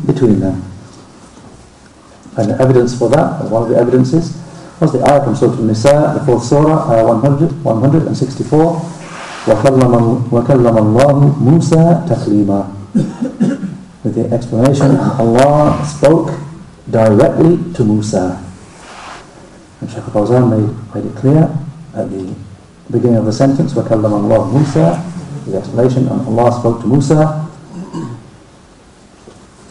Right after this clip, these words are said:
Any doubt that anyone may wish to bring that this was not direct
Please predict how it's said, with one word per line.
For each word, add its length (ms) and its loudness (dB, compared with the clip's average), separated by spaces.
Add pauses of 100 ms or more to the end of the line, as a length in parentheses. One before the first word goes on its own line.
(640)
Any 200 4
doubt 300 4
that 240 0
anyone 560 4
may 220 4
wish 240 2
to 100 0
bring 480 2 (300)
that 140 2
this 160 -2
was 120 -4
not 340 0
direct 540 2